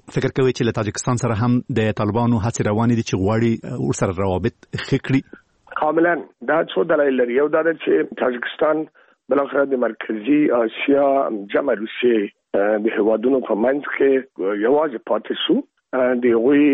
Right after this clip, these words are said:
Speaker 2: سیاست تعقیب کوو. په دې توګه ته متوجه سو چې که چیرې له افغانستان سره په دښمنۍ کې پاتې شي، خپلې ګټې په سیمه کې،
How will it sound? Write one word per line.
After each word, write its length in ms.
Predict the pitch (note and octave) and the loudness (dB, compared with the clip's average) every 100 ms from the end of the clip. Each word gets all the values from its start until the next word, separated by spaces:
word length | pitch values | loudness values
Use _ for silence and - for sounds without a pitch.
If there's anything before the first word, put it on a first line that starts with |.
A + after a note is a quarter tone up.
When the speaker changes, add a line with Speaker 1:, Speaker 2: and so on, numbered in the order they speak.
| C3+ A#2 A2 | 4 2 0
Speaker 2:
سیاست 380 | A#2 A2 C#3 D3 - | -4 -2 -4 -4 -2
تعقیب 420 | E3+ - F3 - | -2 0 -4 -2
کوو. 120 | F3+ - | -2 -2
په 140 | B2+ | -2
دې 120 | B2+ C3+ | -4 -4
توګه 160 | - C3 C3 B2+ | -2 -2 -2 -6
ته 60 | |
متوجه 500 | A2+ - G#2 G#2+ D#3+ - | -4 -2 -2 0 -2 0
سو 80 | F3 | -4
چې 260 | - B2+ - _ _ _ G#2 | 0 -2 -2 _ _ _ -6
که 60 | |
چیرې 260 | - C3 B2+ | 0 0 2
له 60 | G2+ | 0
افغانستان 560 | G#2+ G#2+ G#2+ - C3 B2 | 0 -2 -2 -2 -2 -2
سره 120 | - | -4
په 120 | A#2 | -4
دښمنۍ 400 | F#2+ - - C3+ D#3+ | -6 -6 -2 0 0
کې 80 | - | -2
پاتې 200 | B2 B2+ - | -4 -4 -2
شي، 80 | B2+ B2 - | 0 0 0
خپلې 200 | G#2+ G2+ | -2 0
ګټې 240 | C3+ - | -2 -6
په 80 | - - | -10 -2
سیمه 180 | B2+ A2 | 0 -2
کې، 160 | - | -4